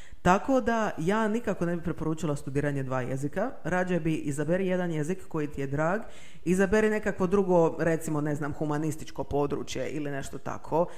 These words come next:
Tipa, ne znam, bilo koji drugi predmet, može to biti povijest, geografija, sociologija, antropologija, bilo šta, jer meni se čini da će ti tako to ponudit najbolji balans. Ali, ovaj, em, svakako mislim da se jezike isplati studirat, samo napravi dobar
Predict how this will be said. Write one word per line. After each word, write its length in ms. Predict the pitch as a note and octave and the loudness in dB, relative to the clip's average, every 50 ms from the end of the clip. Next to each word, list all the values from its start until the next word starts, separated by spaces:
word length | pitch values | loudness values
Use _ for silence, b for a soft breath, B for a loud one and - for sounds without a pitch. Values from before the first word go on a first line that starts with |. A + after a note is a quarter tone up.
| B B B - | B B B -2
Tipa, 280 | - A3 F3+ - E3+ D#3 | 0 2 4 6 4 4
ne 140 | D#3 D#3 D3 | 4 2 0
znam, 400 | B2+ D3+ D3 D3 C#3+ C#3+ D3+ D3 | 0 0 0 0 0 -2 -2 0
bilo 260 | F#3 F#3+ C#4 C#4+ D4+ E4+ | 4 4 6 6 6 6
koji 240 | D#4 B3+ A#3 G3+ | 6 6 6 6
drugi 240 | F3 F#3 F#3 E3+ E3+ | 6 4 4 2 2
predmet, 340 | - - E3+ E3+ E3 D#3+ D3 | 2 2 2 4 4 2 2
može 180 | E3 D#3+ D#3 - | 0 0 0 0
to 100 | F3 D#3+ | 0 0
biti 200 | D#3+ D#3 - - | 0 -2 -4 0
povijest, 360 | - G3 F3+ D#3+ D#3 C3 C3+ | 2 2 2 2 2 0 0
geografija, 540 | D3 D3 C#3 D#3+ E3+ E3+ E3+ - D#3 D3+ C#3 | -2 0 2 4 4 4 4 2 -2 -2 -2
sociologija, 540 | - C#3 - - D#3 D#3+ E3 E3 E3 D3+ | -4 -6 -2 0 2 4 4 2 2 0
antropologija, 580 | D#3+ C#3 - - D#3 D3+ D3+ D#3+ D#3+ D#3+ D3+ D3 | 0 0 0 0 2 4 4 4 4 4 2 2
bilo 280 | - D#3 E3+ E3+ D#3+ D3 | 2 2 2 2 0 0
šta, 280 | - - D3 D3+ G3 B B B B B B | -2 -2 -2 -2 -2 B B B B B B
jer 120 | - D#3+ E3+ | 0 0 2
meni 140 | G#3 A#3 | 2 2
se 100 | A3 A#3 | 2 0
čini 240 | - - A#3 A#3 A#3 | -2 0 0 0 2
da 100 | A3 G#3 | 0 0
će 100 | - - | 0 -2
ti 100 | - - - | -6 -6 -2
tako 300 | - F#3+ F#3 F#3 A3+ G3 | -2 -2 0 0 0 0
to 180 | - G#3 G3 | 0 0 0
ponudit 420 | F#3+ F#3 F#3 F#3 F#3 F3 F3+ - - | 0 0 0 0 2 0 0 -2 0
najbolji 340 | D3 D3 C#3+ E3 E3+ F#3+ | -2 0 0 2 2 2
balans. 520 | F#3 A#3+ A#3+ A#3+ F#3+ B2 G#2+ F#2+ - - B B B B B B B B B | 4 4 4 4 2 -2 -2 -6 -8 -8 B B B B B B B B B
Ali, 440 | - F3 F3+ G3 G3+ G#3 G#3 G#3 G3+ | 6 6 8 8 6 6 6 6 6
ovaj, 640 | G3 G3 G3 F#3+ F#3+ G3+ G3 F#3+ F#3+ F#3 F#3 F#3 F3+ F3 | 6 6 6 4 4 2 2 2 2 4 4 4 4 2
em, 60 | - - E3+ E3+ E3 E3+ E3+ E3 E3 E3 E3 E3 E3 D#3+ D#3+ D#3+ D#3 D3 G#2 | 2 2 2 2 4 4 2 2 2 0 0 0 -2 -2 -2 -2 -4 -4 -4
svakako 480 | - - - G#3+ G3+ G#3 G3 F3 - E3+ | -4 0 0 0 2 2 -2 -2 0 0
mislim 300 | F3 F3 - - D#3+ D3+ | 0 0 -2 -2 -2 0
da 100 | D3+ D3 | 0 -2
se 320 | C#3+ - D#3 D3+ D3 C#3+ D3 | -2 -2 0 0 0 0 0
jezike 400 | D#3 E3 D#3+ D3 D#3 - D#3 D3 | 0 0 0 -2 -2 -4 -4 -4
isplati 460 | - D3+ D#3 - - D3+ C#3 - C#3 | -2 -4 -6 -4 -2 -4 -4 -4 -6
studirat, 440 | - - C#3 C3+ D3 D#3 E3 F3 E3+ - - - | -8 -8 -4 -2 0 0 2 0 0 -2 -6 -10
samo 400 | - - - E3 D#3+ F3 F3 E3 | -8 -6 -2 0 0 2 2 2
napravi 400 | D#3+ D#3+ E3 - F#3+ F3 D#3 D3+ | 2 0 0 0 0 0 0 0
dobar 380 | C#3 F3+ F#3 F3 F3+ E3 D#3 | 4 4 4 4 4 2 2